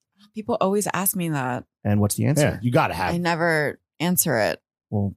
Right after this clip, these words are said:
Speaker 2: why
Speaker 3: 'Cause you
Speaker 2: not?
Speaker 3: don't know or 'cause you're like, "I don't
Speaker 2: Is it
Speaker 3: wanna give it
Speaker 2: Emrata?
Speaker 3: away."
Speaker 1: No.
Speaker 2: It's not Emrata?
Speaker 1: I kind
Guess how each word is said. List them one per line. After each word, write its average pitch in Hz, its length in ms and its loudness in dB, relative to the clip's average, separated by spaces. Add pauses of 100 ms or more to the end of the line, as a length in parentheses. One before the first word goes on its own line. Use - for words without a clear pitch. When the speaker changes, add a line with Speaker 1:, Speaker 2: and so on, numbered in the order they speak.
Speaker 2:
why - 120 -4
Speaker 3:
'Cause 120 80 4
you 131 80 2
Speaker 2:
not? 117 80 -2
Speaker 3:
don't 127 220 2
know 139 180 4
or 190 160 4
'cause 107 240 -2
you're 101 140 0
like, 95 280 -2
"I 95 60 -2
don't 98 100 0
Speaker 2:
Is 127 60 2
it 135 80 4
Speaker 3:
wanna 123 100 2
give 123 100 4
it - 20 4
Speaker 2:
Emrata? 107 180 4
Speaker 3:
away." 95 220 0 (840)
Speaker 1:
No. 143 680 -2
Speaker 2:
It's 127 100 0
not 117 260 4
Emrata? 117 480 0 (800)
Speaker 1:
I 262 60 2
kind 508 180 -2